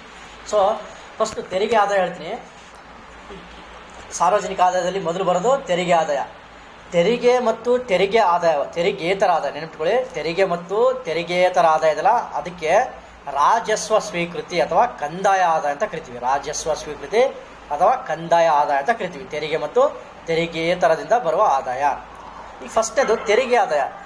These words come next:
ತೆರಿಗೆ ಅಂದ್ರೆ ಯಾವುದೇ ಪ್ರತಿಫಲಾಪೇಕ್ಷೆ ಬಯಸದೆ, ಯಾವುದೇ ಪ್ರತಿಫಲಾಪೇಕ್ಷೆ ಬಯಸದೆ ಸಾರ್ವಜನಿಕರು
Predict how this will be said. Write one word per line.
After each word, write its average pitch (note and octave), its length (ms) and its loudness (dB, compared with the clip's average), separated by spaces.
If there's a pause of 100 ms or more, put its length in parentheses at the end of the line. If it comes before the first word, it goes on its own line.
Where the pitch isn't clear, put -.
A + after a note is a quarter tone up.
(380)
ತೆರಿಗೆ B3 320 2
ಅಂದ್ರೆ F#3 500 2 (460)
ಯಾವುದೇ A#3+ 540 2
ಪ್ರತಿಫಲಾಪೇಕ್ಷೆ G#3+ 1080 0
ಬಯಸದೆ, D#3 760 0
ಯಾವುದೇ D#3+ 520 2
ಪ್ರತಿಫಲಾಪೇಕ್ಷೆ F3 880 -2
ಬಯಸದೆ C#3+ 680 0 (420)
ಸಾರ್ವಜನಿಕರು G#3 1080 0